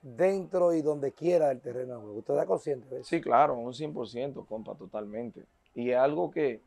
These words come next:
Speaker 2: que me llena de, para serle honesto, me da una, una, una satisfacción cómoda porque me dice, me da como una hambre extra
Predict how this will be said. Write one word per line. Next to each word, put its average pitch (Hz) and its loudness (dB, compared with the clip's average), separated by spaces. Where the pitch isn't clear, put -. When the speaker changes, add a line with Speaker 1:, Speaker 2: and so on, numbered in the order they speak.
Speaker 2:
que 139 0
me 131 -2
llena 135 2
de, 123 2
para 117 4
serle 127 0
honesto, 143 0
me 123 0
da 123 4
una, 156 0
una, 139 -2
una 127 -6
satisfacción 131 -8
cómoda 117 -2
porque 113 -8
me 110 -6
dice, 113 -6
me 113 -4
da 110 0
como 131 -6
una 123 0
hambre 123 0
extra - -12